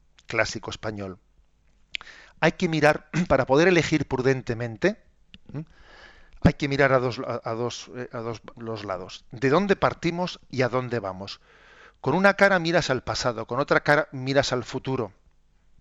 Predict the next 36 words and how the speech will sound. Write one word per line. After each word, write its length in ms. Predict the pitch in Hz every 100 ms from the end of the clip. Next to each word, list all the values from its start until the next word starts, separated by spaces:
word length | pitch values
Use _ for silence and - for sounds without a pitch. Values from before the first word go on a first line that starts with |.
| -
¿Eh? 80 | 113 - _ _ _ - _ -
Y 120 | 127
viendo 340 | 120 170 143
de 100 | 120
dónde 260 | 120 147 151
partes 640 | - 160 - - - - - _ _ _ -
y 100 | 120
viendo 300 | 123 151 131
a, 80 | 113 123
a 60 |
dónde 220 | 120 135
tienes 340 | 135 139 143 -
que 100 | 143
ir, 200 | 151 147 - -
dice 240 | 131 127 127
ahora, 220 | 123 117 -
en 180 | 139
este 220 | 180 - 202
momento, 640 | 190 151 131 - 123 - - - - _
prudentemente, 880 | - 143 147 185 180 180 185 175 185
¿cuál 220 | 170 196
es 160 | 175 151
el 100 | 143
siguiente 600 | - 139 147 156 151 131
paso 380 | 156 143 135 -
que 80 |
tengo 260 | - 143 143
que 100 | 131
dar 260 | 127 143 - - - -
para 240 | 139 135
mejorar 560 | 131 135 123 131 165 165
la 120 | 151
situación 520 | - 131 131 - 151
act-, 360 | 143 - - 147
a, 260 | 135 131 143
anterior 580 | 123 123 135 135 139